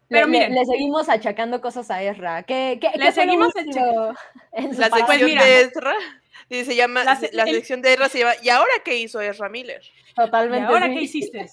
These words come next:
Speaker 1: <laughs> ¿Qué vamos a hacer contigo, Ezra? Bueno, pues resulta y resalta que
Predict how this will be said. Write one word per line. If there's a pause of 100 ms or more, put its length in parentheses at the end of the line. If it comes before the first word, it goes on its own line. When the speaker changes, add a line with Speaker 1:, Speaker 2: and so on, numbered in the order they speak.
(340)
Speaker 1:
<laughs>
¿Qué
vamos
a
hacer
contigo,
Ezra? (320)
Bueno,
pues
resulta (100)
y
resalta
que